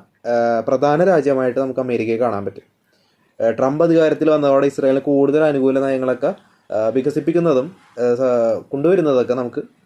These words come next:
ആ, കാണാനും സാ-, സാധിക്കും. ഇനി യൂറോപ്യൻ രാജ്യങ്ങളിലോട്ട് വരുമ്പോൾ യൂറോപ്യൻ രാജ്യങ്ങൾ എന്ന് പറയുന്നത് യൂറോപ്പ് മൊത്തം, ആ, ഈ പറയുന്ന ഇസ്രായേൽ ഗാസ യുദ്ധത്തിന് സപ്പോർട്ടല്ല. അത് ഓരോ രാജ്യങ്ങളും അടിസ്ഥാനപ്പെടുത്തിയിട്ടാണ് ഓരോ രാജ്യങ്ങളും, ആ, സപ്പോർട്ട് ചെയ്യുന്നത്.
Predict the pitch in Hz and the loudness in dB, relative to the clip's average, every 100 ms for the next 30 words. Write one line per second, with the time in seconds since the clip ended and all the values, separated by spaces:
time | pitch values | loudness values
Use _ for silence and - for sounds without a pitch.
0 | _ _ 131 135 180 185 180 147 139 131 | _ _ -4 -2 0 0 0 -2 -2 -2
1 | 147 135 110 95 _ _ _ _ _ _ | -2 -2 -6 -12 _ _ _ _ _ _
2 | _ 156 165 147 160 170 175 180 185 180 | _ -4 -2 0 2 4 2 2 2 2
3 | 185 190 196 185 151 156 156 151 156 160 | 2 2 2 0 2 2 2 0 0 0
4 | 160 165 175 175 185 180 156 156 160 156 | 0 -2 0 -2 -2 -4 -2 -2 -2 0
5 | 147 147 160 170 160 - 185 214 - _ | 0 0 -2 -4 -4 -4 -4 -4 -14 _
6 | - 131 127 117 - - _ 147 151 151 | -2 0 0 -2 -8 -16 _ -6 -2 0
7 | 151 151 160 151 151 147 147 147 139 139 | 0 -2 0 0 2 0 0 -2 -2 -4
8 | 143 151 - 131 147 113 110 101 - _ | -4 -4 -2 -2 -2 -2 -4 -4 -8 _
9 | 113 123 151 127 - 127 143 156 135 131 | -8 -4 -4 -4 -4 -2 0 0 -2 -2
10 | 131 190 - _ - 135 143 151 151 160 | -2 -4 -8 _ -6 -4 0 0 2 2
11 | 160 156 165 143 143 - - 127 135 143 | 2 2 2 0 -4 -8 -2 0 2 2
12 | 135 135 131 131 151 - _ _ 120 160 | 2 0 0 -2 -2 -8 _ _ -4 -2
13 | 160 180 160 123 107 | 2 2 2 2 -2